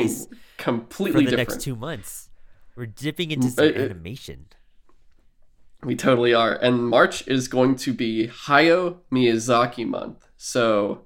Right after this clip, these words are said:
Speaker 2: we're going in chronological order for this guy, or at least, uh, at least for his standalones. We're not gonna do any.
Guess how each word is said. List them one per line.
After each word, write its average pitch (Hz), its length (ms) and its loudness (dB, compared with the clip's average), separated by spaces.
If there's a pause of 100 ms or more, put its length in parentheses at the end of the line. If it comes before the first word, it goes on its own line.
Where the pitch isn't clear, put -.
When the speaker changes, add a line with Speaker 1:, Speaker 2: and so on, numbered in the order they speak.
(120)
Speaker 2:
we're 139 260 2
going 165 360 4
in 120 180 2
chronological 156 680 2
order 113 220 0
for 110 140 -10
this 107 260 -2
guy, 82 460 -8
or 156 120 6
at 165 80 4
least, 175 300 4
uh, 131 440 6
at 135 80 4
least 139 240 -2
for 131 140 0
his 110 180 -2
standalones. 104 640 -4
We're 127 100 -2
not 120 140 2
gonna 123 160 -2
do 123 120 -2
any. 113 260 -2